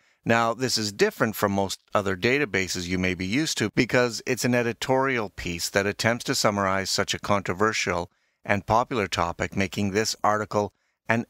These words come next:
excellent introduction for students or teachers.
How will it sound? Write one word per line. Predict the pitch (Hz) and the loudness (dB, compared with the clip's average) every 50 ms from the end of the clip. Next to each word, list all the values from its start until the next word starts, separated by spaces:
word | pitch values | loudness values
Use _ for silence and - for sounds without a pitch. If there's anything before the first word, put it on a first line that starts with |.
| - | 0
excellent | 123 127 - - - 127 127 123 117 - - - | 0 0 0 -2 0 0 0 0 -2 -6 -4 -4
introduction | 120 104 117 110 101 113 107 90 87 - 87 82 85 | -4 -2 0 0 2 2 0 0 -2 -8 -8 -8 -10
for | - - - | -10 -8 -6
students | - - - 113 101 82 80 78 - - - - | -6 -2 -2 0 -2 -2 -2 -6 -6 -6 -8 -6
or | - 78 87 87 | -4 -6 -4 -4
teachers. | - 95 92 - - - - - - - - | -4 -4 -4 -4 -6 -8 -6 -6 -6 -6 -6